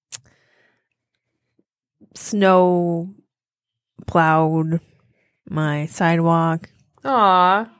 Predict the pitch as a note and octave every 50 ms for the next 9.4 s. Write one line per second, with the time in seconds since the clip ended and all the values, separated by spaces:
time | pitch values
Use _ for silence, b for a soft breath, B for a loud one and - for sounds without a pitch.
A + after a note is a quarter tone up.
0 | _ - - - - F#3 F3 E3+ E3+ E3+ E3+ E3+ E3+ E3+ F3 E3+ - - _ -
1 | G3 F3+ F#3 F3 F3+ F3+ G3+ D4+ E4+ F4 - D#4+ D#4 D#4 D#4 F4+ F4 - E4+ D#4+
2 | D#4 C4 A3 G3+ G#3 - - - F3+ F3 E3+ F3 E3+ - - - - G#3+ - -
3 | - - - - A3+ A#3+ A#3+ A3 G3 F#3 E3+ E3 E3+ E3+ - - - _ _ _
4 | B B B B B B B B B B B B B B B B B _ - -
5 | A3 G#3 G3+ F#3+ F3+ F3+ F#3+ G3 G#3 G3+ - _ _ _ _ _ _ _ _ _
6 | - G4+ G4 C#4+ G3 F#3+ - _ _ _ _ _ - _ _ _ _ - - -
7 | A3 G#3 G#3 G3+ G3+ G3+ G3+ - - G#3 G3 F#3 F3+ F3 F3+ - _ _ _ _
8 | _ _ _ _ _ _ _ _ - F#3+ G3+ G#3 G3+ G3+ - A3+ G#3 G3+ G3 F#3+
9 | F#3+ F3 E3 D#3+ D#3 D#3 E3